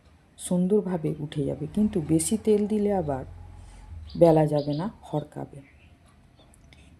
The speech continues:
এই দেখুন, আমি যে রুটি বেলন আছে, রুটি বেলার বেলন চাকি নিয়ে নিয়েছি, তাতেও বেলে দেখিয়ে দিচ্ছি।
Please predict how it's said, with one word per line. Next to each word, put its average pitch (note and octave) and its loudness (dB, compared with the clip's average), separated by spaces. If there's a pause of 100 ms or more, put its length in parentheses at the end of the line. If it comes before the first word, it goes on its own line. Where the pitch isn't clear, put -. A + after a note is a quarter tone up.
(120)
এই F#3+ 4
দেখুন, D3 -2 (180)
আমি F3 -2
যে G#3 0
রুটি F3 -6
বেলন F#3+ -2
আছে, G3+ -4 (760)
রুটি E3+ -4
বেলার F#3 -2 (760)
বেলন F3+ 6
চাকি G#3 -6 (160)
নিয়ে C#3+ -2
নিয়েছি, C3 -10 (260)
তাতেও D#3 0
বেলে F3+ -2 (320)
দেখিয়ে C#3+ -8
দিচ্ছি। - -14